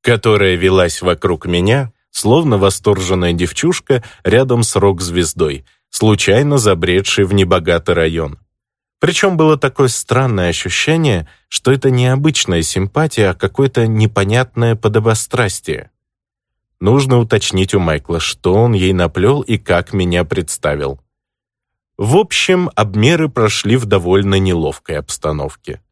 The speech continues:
Странное, скажу я вам, ощущение, когда симпатия миловидной особы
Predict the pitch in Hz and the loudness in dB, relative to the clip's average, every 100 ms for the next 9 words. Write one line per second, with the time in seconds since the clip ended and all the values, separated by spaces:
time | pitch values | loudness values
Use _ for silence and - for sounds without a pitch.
0 | _ - - 135 147 104 95 87 - 95 | _ -10 -2 0 0 0 -2 -2 0 2
1 | 98 90 87 90 85 92 - 180 156 80 | 4 4 2 0 -2 -2 0 0 0 -2
2 | 73 92 87 98 92 - 98 90 113 104 | -4 -6 -2 -2 -2 -2 -4 0 0 0
3 | - 85 90 92 95 80 85 80 - 165 | -2 -2 0 0 0 -2 -4 -4 -2 0
4 | 127 78 | 0 -4